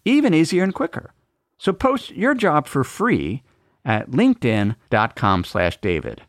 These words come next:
That's linkedin dot com slash David to post your job for free. Terms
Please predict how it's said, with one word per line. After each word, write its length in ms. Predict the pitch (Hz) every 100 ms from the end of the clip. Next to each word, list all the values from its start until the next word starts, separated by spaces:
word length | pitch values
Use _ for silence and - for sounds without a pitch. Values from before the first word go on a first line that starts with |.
| _ _ _ _
That's 280 | 123 123 117
linkedin 580 | 135 269 233 120 113 - -
dot 280 | 117 156 -
com 280 | 147 131 123
slash 280 | 131 120 -
David 340 | 165 160 123 117
to 60 |
post 380 | - 123 113 - _
your 180 | 139 233
job 300 | 143 113 104
for 160 | 123
free. 380 | 120 - - - _ _ _ _ _
Terms 440 | 151 165 226 302